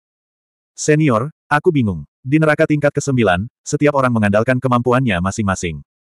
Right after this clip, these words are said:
Apalagi yang perlu dibicarakan?" Qin Fei Yang memandang Tuan Istana Kunzu dengan bingung. "Ya,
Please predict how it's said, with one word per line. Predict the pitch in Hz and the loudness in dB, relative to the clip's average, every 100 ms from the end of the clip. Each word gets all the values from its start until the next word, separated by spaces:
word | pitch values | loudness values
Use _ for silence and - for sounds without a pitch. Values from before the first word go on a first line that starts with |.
| - | -4
Apalagi | 151 175 165 143 156 | 0 2 2 2 2
yang | 139 | 0
perlu | 131 131 | 0 2
dibicarakan?" | 131 123 117 110 98 90 76 - _ _ _ _ _ - | 0 0 0 0 0 -2 -4 -12 _ _ _ _ _ 0
Qin | 165 170 | 0 4
Fei | 160 | 2
Yang | 151 165 | 2 2
memandang | 135 123 127 | 2 2 2
Tuan | 139 127 | 2 0
Istana | 113 - 117 117 | 0 0 0 2
Kunzu | 143 147 123 110 | 0 0 0 0
dengan | 127 113 | 0 0
bingung. | 101 90 78 73 _ _ _ _ _ _ | 0 -4 -6 -12 _ _ _ _ _ _
"Ya, | 127 127 127 113 | -2 0 0 -2